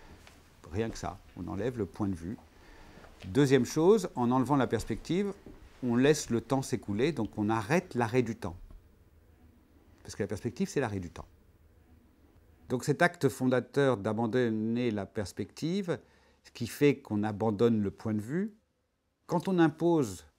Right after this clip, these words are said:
à un public un objet, une peinture, où il n'y a pas de point de vue,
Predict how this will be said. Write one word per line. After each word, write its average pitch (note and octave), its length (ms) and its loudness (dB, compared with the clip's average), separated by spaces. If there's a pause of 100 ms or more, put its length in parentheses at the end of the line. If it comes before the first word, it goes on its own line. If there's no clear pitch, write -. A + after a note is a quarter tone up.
(280)
à G#2 100 -6
un G2+ 80 -2
public A#2+ 640 -6 (480)
un G2+ 140 -2
objet, C3 520 -2
une F#2 180 -8
peinture, A2 580 -2 (560)
où A#2 120 0
il C3+ 40 4
n'y C3+ 60 6
a B2+ 40 2
pas F3+ 140 2
de F3+ 80 -4
point A#2 180 2
de A2 40 2
vue, F3 300 -4